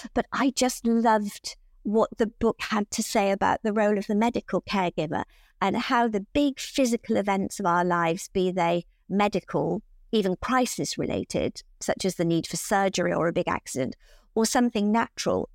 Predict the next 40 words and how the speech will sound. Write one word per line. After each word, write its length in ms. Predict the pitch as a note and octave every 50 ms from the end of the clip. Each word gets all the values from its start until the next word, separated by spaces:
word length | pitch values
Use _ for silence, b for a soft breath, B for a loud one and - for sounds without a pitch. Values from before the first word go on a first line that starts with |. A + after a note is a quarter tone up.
| - -
and 300 | G3 G3 G3+ F#3+ A3 - - _ _ - - -
potentially 960 | G#3 - - - - F4 F#4 B3+ - - - C3+ F#2 - - C#2 E2 - - _ - - _ _
perfectly 460 | - - - D#3+ - - - - D#3 E3
straightforward, 720 | - - D3 A2+ - - - C#3+ F#2+ C2+ A#1+ - - - _ _ _ _ - _ _ _
such 260 | - - - - -
as 120 | G#3 - -
childbirth, 420 | - A#3 G#3 G#3 G#3 - G#3 G#3+ -
really 240 | A3+ A#3 C4+ C4+ C4+
shape 340 | A#3+ - - B3 A#3+ - -
our 140 | A3+ A3 A3
lives 380 | A3 G#3+ G#3 G3+ G#3 - - G#3+
and 80 | G3
our 100 | F#3 G3
sense 380 | - - A#3 A3+ A3 G#3+ - -
of 60 | G3
ourselves. 460 | - F3 E3 - F#3 F3 F3 F3+ - b b b b b b b b -
And 120 | A3 A3
I 100 | G#3 A3+
think 460 | A#3 - _ C#4+ C4+ B3 - - - - _ _ - _ _ -
between 300 | G#3+ - C4+ A#3+ A#3 A#3
Cranford 420 | - B3 A3+ G#3+ A3+ - A3 A3
and 140 | G#3 G3+ -
Call 180 | - A3+ G#3
the 80 | G3+ G3+
Midwife, 540 | G3 G3 G3+ - G#3 F3 D#3+ E3 F3 - - - -
I 160 | F#3+ F#3+ G3
found 640 | G#3 - - - A3 G#3 G#3 G3+ G3+ G3+ G3+ G#3 -
my 380 | G3+ F#3+ F#3+ F#3+ F#3+ F#3+ F#3+ - _ _ _ _ _ - - _
niche, 580 | F3+ F#3 G3+ G3+ F#3 F#3+ - - - - - - -
if 140 | - E3 -
you 120 | F#3+ F#3+ F#3+
will, 180 | F#3 F#3+ F3
or 100 | F3 F#3+
possibly 460 | - - F#3+ - - F#3+ F#3 F#3 F3+
my 180 | F#3 F#3 F3+ F3+
life's 360 | F#3+ F#3+ F3+ F3+ F3 - -
calling 440 | - - A3 G#3+ G3+ F#3 F#3 F3+ - -
as 220 | - G3+ G3+ F#3+ G#3
a 80 | F#3+
writer 340 | G3+ G3+ F#3 F#3 - -